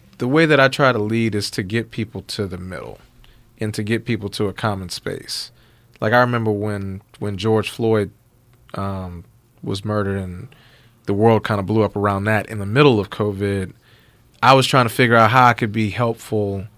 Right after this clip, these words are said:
while still staying out of the way because I'm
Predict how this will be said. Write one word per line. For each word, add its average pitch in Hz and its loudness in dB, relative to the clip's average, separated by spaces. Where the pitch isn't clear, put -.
while 113 6
still 123 2
staying 117 -2
out 110 2
of 98 -2
the 95 -6
way 110 4
because 101 -2
I'm 107 -2